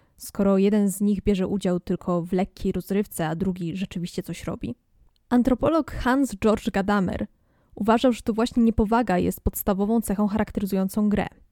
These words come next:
Zaraz obok tego, że w każdej grze występują dwa podmioty, które na siebie nawzajem oddziałują. Ja oraz przedmiot lub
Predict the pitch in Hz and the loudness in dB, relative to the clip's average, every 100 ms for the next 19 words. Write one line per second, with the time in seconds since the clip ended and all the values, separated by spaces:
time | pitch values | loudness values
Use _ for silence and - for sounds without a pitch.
0 | - _ _ _ 202 220 247 240 214 - | -20 _ _ _ 0 2 4 2 0 -2
1 | 185 214 214 - 202 214 214 202 190 196 | 0 0 -2 0 0 2 0 0 0 0
2 | - 190 196 185 185 180 185 196 220 214 | 0 0 2 0 0 0 0 0 0 2
3 | 202 185 165 - 175 180 180 180 175 180 | 2 0 -4 -6 -4 -2 -2 -2 -2 -2
4 | 185 185 - 185 165 - - - _ _ | -2 -4 -2 -2 -2 -6 -12 -16 _ _
5 | _ 214 196 180 190 285 _ _ _ _ | _ -4 2 2 2 -2 _ _ _ _
6 | _ - 190 196 - - - 247 185 156 | _ -4 0 0 -4 -10 0 0 2 -2
7 | 147 - 156 - - | -6 -8 -8 -8 -10